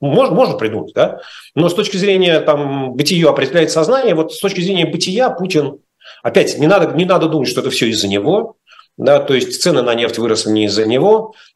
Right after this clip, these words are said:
и там три с половиной триллиона долларов, которые свалились на Россию в виде нефтегазовых доходов, там, с две тысячи третьего-четвёртого года,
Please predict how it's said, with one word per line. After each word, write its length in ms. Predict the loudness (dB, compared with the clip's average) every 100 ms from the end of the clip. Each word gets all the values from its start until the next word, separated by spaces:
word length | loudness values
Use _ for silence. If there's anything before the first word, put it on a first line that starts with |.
| -2
и 60 |
там 180 | 0 0
три 140 | 0 0
с 60 |
половиной 420 | 2 2 2 -2
триллиона 400 | -2 2 2 2
долларов, 400 | 2 2 2 0
которые 400 | -2 -4 -2 0
свалились 480 | 0 0 0 -2 -2
на 100 | 0
Россию 440 | 0 0 -2 -2 -2
в 40 |
виде 160 | -4 -2
нефтегазовых 640 | -2 0 2 2 0 0
доходов, 500 | 0 0 0 -2 -6 -20 -20 _ -4
там, 120 | -2
с 60 |
две 120 | 0 -2
тысячи 260 | 0 0
третьего-четвёртого 840 | 0 0 0 -2 -2 -2 -2 -2 0
года, 520 | 0 0 0 -6